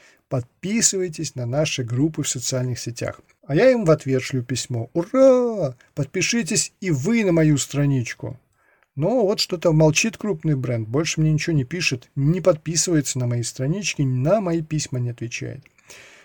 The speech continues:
Вы же тоже, наверное, видели такое. На крупный бренд подписаны десятки тысяч человек.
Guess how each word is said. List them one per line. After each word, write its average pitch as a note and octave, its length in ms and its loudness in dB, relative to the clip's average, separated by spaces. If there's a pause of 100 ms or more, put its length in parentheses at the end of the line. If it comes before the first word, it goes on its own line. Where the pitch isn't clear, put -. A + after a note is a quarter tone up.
(140)
Вы D3 80 -2
же C3+ 100 -2
тоже, F#3 300 4
наверное, C3+ 320 2
видели D#3 320 0
такое. G#2+ 580 -4 (200)
На A#2+ 180 -4
крупный E3 460 0
бренд C#3+ 440 2
подписаны C#3+ 560 -2
десятки C#3 680 0
тысяч - 320 -6
человек. B2+ 460 -2